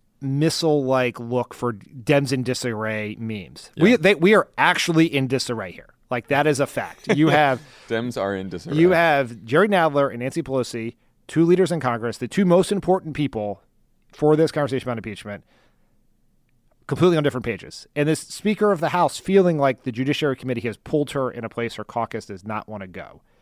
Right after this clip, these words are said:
Speaker 1: And you have the J-, Judiciary Committee and a lot of the members feeling that the Speaker is keeping them from where they wanna go, and they're telling everyone about it.
Speaker 2: And what's, what's bizarre here is, you know, uh, in the Politico story says this,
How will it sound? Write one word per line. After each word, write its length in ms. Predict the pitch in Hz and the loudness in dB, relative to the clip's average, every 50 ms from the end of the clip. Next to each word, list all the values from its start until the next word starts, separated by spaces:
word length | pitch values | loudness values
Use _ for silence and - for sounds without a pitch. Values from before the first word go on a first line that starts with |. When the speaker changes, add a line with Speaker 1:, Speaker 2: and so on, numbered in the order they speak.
| _ _ _ _ _ _ _ _ _ - | _ _ _ _ _ _ _ _ _ -10
Speaker 1:
And 100 | 117 120 | -8 -6
you 80 | 120 | -2
have 220 | 123 139 135 120 117 | -2 -2 -2 -2 -2
the 180 | 131 127 120 | -4 -4 -4
J-, 140 | - - - - - | -6 -10 -16 -8 -4
Judiciary 400 | 147 143 185 180 - 170 147 139 | 0 2 2 2 4 2 0 0
Committee 280 | - 131 120 117 120 120 | -2 -4 -4 -4 -4 -4
and 60 | 120 | -2
a 40 | 117 | -2
lot 100 | 120 120 | -2 -2
of 40 | 117 | 0
the 60 | 135 | 0
members 240 | 151 156 139 123 - | 0 0 0 -4 -4
feeling 300 | - 131 123 120 120 107 | -4 -4 -2 -2 -4 -6
that 120 | 107 107 95 | -8 -12 -16
the 60 | 98 | -16
Speaker 360 | - - 160 151 - 131 120 | -6 -4 -4 -2 -2 -2 -6
is 120 | 113 - | -6 -8
keeping 340 | - - - 240 - 196 160 | -8 -2 0 0 2 2 0
them 140 | 139 123 107 | -2 -2 -4
from 160 | - 120 113 | -6 -6 -4
where 100 | 117 117 | -4 -2
they 100 | 113 117 | -2 -2
wanna 220 | 110 107 104 107 98 | -4 -4 -6 -8 -6
go, 320 | 104 107 101 104 107 - _ _ _ _ _ _ _ _ _ - | -6 -6 -6 -6 -8 -10 _ _ _ _ _ _ _ _ _ -4
and 100 | 135 131 | -2 -2
they're 120 | 127 110 | -2 -2
telling 440 | - - - 160 156 156 151 135 - - | -4 -2 0 2 2 2 0 -2 -2 -4
everyone 400 | 131 120 123 131 113 117 113 113 | -4 -2 -2 -2 -4 -4 -6 -8
about 340 | 101 90 85 98 87 76 | -8 -8 -10 -10 -10 -12
it. 100 | 73 - _ _ _ _ _ _ _ _ _ _ _ _ _ _ _ _ _ _ - | -14 -20 _ _ _ _ _ _ _ _ _ _ _ _ _ _ _ _ _ _ -8
Speaker 2:
And 160 | 170 175 165 | -6 -4 -4
what's, 260 | 165 156 - - - _ _ _ | -4 -4 -6 -8 -18 _ _ _
what's 220 | 151 156 - - | -10 -10 -10 -8
bizarre 420 | - - 139 127 147 165 185 196 175 | -8 -8 -4 -2 0 0 0 -2 -4
here 240 | 143 120 110 104 101 | -4 -4 -2 -2 -2
is, 280 | 98 98 95 - - | -4 -4 -6 -10 -10
you 80 | - 120 | -8 -6
know, 260 | 110 90 90 90 76 - | -4 -4 -4 -4 -6 -6
uh, 100 | 95 87 - | -8 -8 -8
in 120 | 107 117 | -8 -8
the 60 | 117 101 | -10 -10
Politico 360 | - - 131 135 - - 110 | -6 -4 -4 -4 -4 -6 -8
story 260 | - - 113 101 98 | -8 -6 -6 -6 -6
says 220 | - - 104 98 | -4 -6 -8 -6
this, 240 | 90 90 87 - _ | -6 -8 -10 -10 _